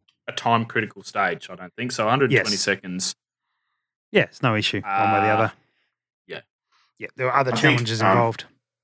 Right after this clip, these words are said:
Speaker 3: I think if, uh, we were to do it again, uh, a good way to make it a little bit more challenging was actually make it spin easier.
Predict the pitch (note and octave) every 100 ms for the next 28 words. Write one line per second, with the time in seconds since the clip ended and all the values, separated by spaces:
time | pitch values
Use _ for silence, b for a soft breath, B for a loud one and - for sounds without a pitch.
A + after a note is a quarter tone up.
0 | _ _ _ _ _ _ _ A2 C3+ A2+
1 | G#2+ G#2+ G2 F#2+ F2+ F2 G2 F#2+ F#2 -
2 | F#2+ F2+ - _ _ _ _ _ _ _
3 | _ F2+ G2 F#2+ E2+ - - E2+ E2 C#2+
4 | E2 - - F2 F#2+ F#2 F2 E2+ D#2 F2+
5 | F2+ F2+ F#2 F#2 F2 F2 F2 F2 F2 E2+
6 | E2 E2 - E2+ F2 F#2 D2+ - _ -
7 | - F2 E2 D#2+ F#2+ F#2+ D#2+ D#2+ -